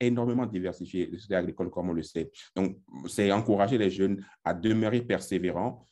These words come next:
parce qu'on peut en général, euh, faire face à beaucoup de, de difficultés. Mais, euh, comme on le dit, « Success is working from failure to failure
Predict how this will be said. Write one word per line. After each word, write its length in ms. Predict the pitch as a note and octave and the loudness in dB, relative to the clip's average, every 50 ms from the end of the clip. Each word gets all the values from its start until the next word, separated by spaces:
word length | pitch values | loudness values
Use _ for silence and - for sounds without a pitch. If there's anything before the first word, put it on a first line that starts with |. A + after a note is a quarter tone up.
| _ _ _ | _ _ _
parce 180 | - - - - | -6 -6 -4 -2
qu'on 160 | A#2 A2 G#2+ | -2 -2 -2
peut 320 | A2+ A#2 A#2 A#2 A#2 A#2 | 0 2 4 4 4 4
en 100 | G#2+ F#2+ | 4 2
général, 480 | F#2 F#2 F2+ F#2 F#2 F#2+ G2 G2 F#2 F2+ | 2 0 0 2 4 4 4 4 2 0
euh, 280 | E2+ E2+ E2+ E2+ E2 | 0 0 -2 -2 -4
faire 200 | D#2 - G2+ F2+ | -4 -4 -6 -4
face 220 | - F#2+ F#2 F#2 F#2+ | -2 -2 -2 -2 -2
à 60 | E2+ | -4
beaucoup 280 | E2+ F2 - - G2 F#2 | -4 -6 -6 -6 -6 -4
de, 340 | F#2 F2+ F2 E2+ E2+ E2 | -2 0 0 2 2 0
de 140 | D#2+ D#2+ F2 | 0 -2 -4
difficultés. 800 | E2 F2 E2 - - E2+ - - F2 D#2+ - F#2 G2+ B2 D3 - - - - - - | -4 -4 -6 -4 -6 -4 -4 -4 -4 -2 0 0 0 2 0 -2 -8 -18 -20 -8 -2
Mais, 400 | G2 G2 G2+ G2+ A2+ B2 C#3+ C#3 - | 0 2 2 4 4 4 2 0 0
euh, 320 | - F2 F2 F2 F2 F2 F2+ | -2 0 2 2 2 0 0
comme 220 | - A2+ G#2+ A2 | -2 -2 -2 -2
on 20 | |
le 140 | G#2 G2+ F#2 | -2 -2 -2
dit, « 180 | F#2 G2+ G#2 G#2+ | -2 -4 -6 -4
Success 480 | - - A2 - - - - - A#2 - - | -4 -6 -8 -6 -6 -6 -6 -6 -6 -10 -8
is 100 | F#2 F#2+ | -6 -4
working 680 | F#2 F2+ F#2+ G2+ G2+ G2+ - - - B2+ B2+ C#3+ D3 | -2 0 2 2 0 0 -2 0 2 2 2 2 -2
from 300 | - - - G2+ F#2 F#2 | -4 -4 -4 -4 -4 -4
failure 380 | F#2+ - A2+ G#2+ G#2 G#2+ G#2 | -4 -4 -2 -2 -2 -2 -4
to 100 | - G2 | -6 -10
failure 460 | F#2 - - G#2 G2 F#2+ F#2+ G2 G#2+ | -10 -6 -4 -2 -2 0 -2 -2 -4